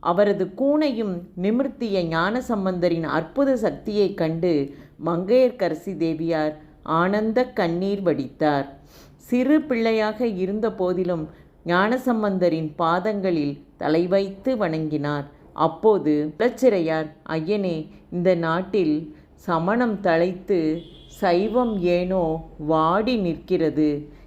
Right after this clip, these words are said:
இந்த நிலையை நீங்கள்தான் மாற்ற வேண்டும்" என்று வேண்டிக் கொண்டார். அதற்கு சம்பந்தரும் சம்மதித்தார். அனைவரும்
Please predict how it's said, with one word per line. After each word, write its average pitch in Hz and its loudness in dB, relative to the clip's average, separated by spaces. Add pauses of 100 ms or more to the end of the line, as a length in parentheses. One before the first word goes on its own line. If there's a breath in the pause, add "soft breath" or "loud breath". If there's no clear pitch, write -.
இந்த 185 2
நிலையை 170 0
நீங்கள்தான் 226 0
மாற்ற 190 -2
வேண்டும்" 175 -4
என்று 160 0
வேண்டிக் 180 0
கொண்டார். 139 0 (160 loud breath)
அதற்கு 170 0 (180)
சம்பந்தரும் 185 0 (260)
சம்மதித்தார். 170 -2 (220)
அனைவரும் 214 2